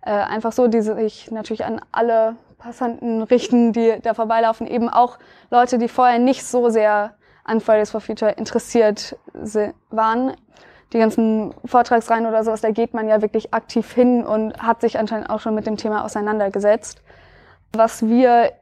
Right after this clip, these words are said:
intern auch als Bildungsangebot jetzt ganz groß hatten, war in den, jetzt, äh, in den Sommerferien war das, glaub ich, unser Sommerkongress.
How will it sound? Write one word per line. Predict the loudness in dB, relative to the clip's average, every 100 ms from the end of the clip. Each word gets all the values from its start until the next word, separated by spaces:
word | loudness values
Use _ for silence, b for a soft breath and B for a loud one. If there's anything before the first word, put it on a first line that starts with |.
| _
intern | 2 4 6 4 4 0 2
auch | 0 0 2
als | 0 0
Bildungsangebot | -2 0 -2 -2 -2 0 0 0
jetzt | -2
ganz | -4 -4
groß | -4 0
hatten, | -2 0 0
war | 0 -2 -2
in | -2
den, | 0 -4 -10 b b b b
jetzt, | -6 -6 -12
äh, | -4 -4
in | -6 _ _
den | -14 -14 _
Sommerferien | _ -2 0 0 0
war | 0
das, | 2
glaub | 0
ich, | 0
unser | -2 0 2
Sommerkongress. | 2 2 -2 -2 -2 0 -2 -2